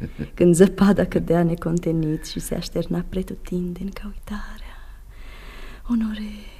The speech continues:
dragul meu, am îndeplinit în sfârșit ceea ce doreai cu atât avânt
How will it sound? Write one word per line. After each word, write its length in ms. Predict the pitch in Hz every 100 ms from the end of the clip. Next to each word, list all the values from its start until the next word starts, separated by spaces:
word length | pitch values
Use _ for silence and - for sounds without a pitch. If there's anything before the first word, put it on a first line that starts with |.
| - -
dragul 420 | - 175 - -
meu, 200 | - - - - - - - - - - - - - - -
am 140 | - 180
îndeplinit 580 | 190 190 220 220 254
în 140 | 233 240
sfârșit 680 | - 208 - - 214 - - - - - - - - - -
ceea 220 | - 247 240
ce 120 | 220
doreai 360 | 202 208 226
cu 120 | 226 180
atât 280 | - 262
avânt 800 | 233 226 196 208 220 196 233 -